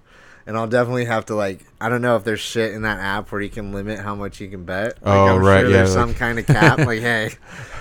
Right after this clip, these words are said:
Speaker 1: you hit two hundred dollars this month, dude. You gotta knock it off." Uh, I'm ha-, I'm gonna have to set that and shit for
Speaker 2: Yeah?
Speaker 1: sure. Yeah.
Speaker 2: So it's, like, very easy for you to just go,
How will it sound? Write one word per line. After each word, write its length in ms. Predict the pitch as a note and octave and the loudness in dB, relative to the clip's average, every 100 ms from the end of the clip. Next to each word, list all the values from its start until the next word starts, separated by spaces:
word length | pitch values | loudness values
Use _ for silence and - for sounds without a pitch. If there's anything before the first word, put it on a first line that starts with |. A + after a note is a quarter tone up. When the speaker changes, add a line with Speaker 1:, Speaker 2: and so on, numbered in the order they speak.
| - G#2 | -10 -4
Speaker 1:
you 120 | B2 | 0
hit 280 | C#3+ D#3+ C3+ | 4 6 4
two 160 | D#3 D3+ | 2 0
hundred 220 | C3+ A#2+ | 0 -2
dollars 260 | B2 B2 | 0 0
this 220 | A#2 G#2+ A2+ | -2 -4 -4
month, 240 | G#2+ F#2+ | -6 -6
dude. 180 | A2+ A2 | -6 -4
You 80 | A2 | -2
gotta 240 | A2+ A2 | 0 2
knock 220 | A2 G#2+ | 0 0
it 80 | A2 | 0
off." 280 | A2 G2+ - _ _ - - - - - | 2 0 -4 _ _ -20 -20 -20 -16 -6
Uh, 160 | G#2+ | -4
I'm 160 | F2 A2+ | -4 -6
ha-, 240 | G#2+ G2+ - | -6 -8 -8
I'm 120 | G#2 | -8
gonna 80 | G2 | -4
have 180 | F#2 F2+ | -6 -6
to 100 | E2+ | -10
set 200 | E2+ E2 | -12 -10
that 220 | F2+ D#2 | -12 -12
and 100 | F2+ | -14
shit 260 | F#2 E2 | -14 -14
for 120 | C2 G#2+ | -4 4
Speaker 2:
Yeah? 260 | G#2+ A2+ | 6 6
Speaker 1:
sure. 100 | F2+ - - | 2 -10 -10
Yeah. 280 | G2+ - - _ _ _ _ | -8 -8 -14 _ _ _ _
Speaker 2:
So 180 | B2 | 0
it's, 80 | C3 | 4
like, 140 | C#3 G#2+ | 4 6
very 240 | A2 A2 | 8 8
easy 240 | G#2 G#2+ G2+ | 8 6 2
for 140 | G2 | 2
you 140 | F#2 F2 | 2 2
to 40 | |
just 220 | F2 F2 | 0 -2
go, 500 | F2+ F2 F2+ F2+ F2+ | 2 4 4 2 0